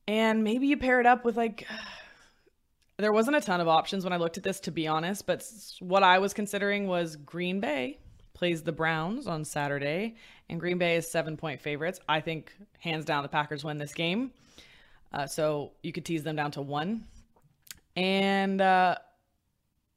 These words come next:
the Ravens at the Bengals, maybe. Ravens, uh, plus two and a half, get them up to eight and a half. That gets you through the key number of seven. That's something.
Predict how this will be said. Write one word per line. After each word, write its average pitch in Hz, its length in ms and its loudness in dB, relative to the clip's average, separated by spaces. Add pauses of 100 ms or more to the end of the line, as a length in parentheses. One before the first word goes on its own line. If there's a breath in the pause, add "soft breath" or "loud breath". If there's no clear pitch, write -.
(180)
the 185 100 -6
Ravens 214 840 -2
at 175 140 -2
the 175 80 -2
Bengals, 214 480 0
maybe. 262 460 0 (1300 loud breath)
Ravens, 226 1000 0 (120)
uh, 196 240 -4
plus 214 320 0
two 233 140 0
and 220 80 2
a 208 60 0
half, 202 280 2
get 190 160 -2
them 202 140 0
up 190 160 0
to - 240 -4
eight 202 100 0
and 202 100 -4
a 214 40 -2
half. 208 260 2
That 190 160 0
gets 190 180 -4
you 185 80 -2
through 196 280 -2
the 185 100 -2
key 196 200 -6
number 190 280 0
of 175 120 0
seven. 220 680 0 (1600)
That's 226 240 -2
something. 165 460 -4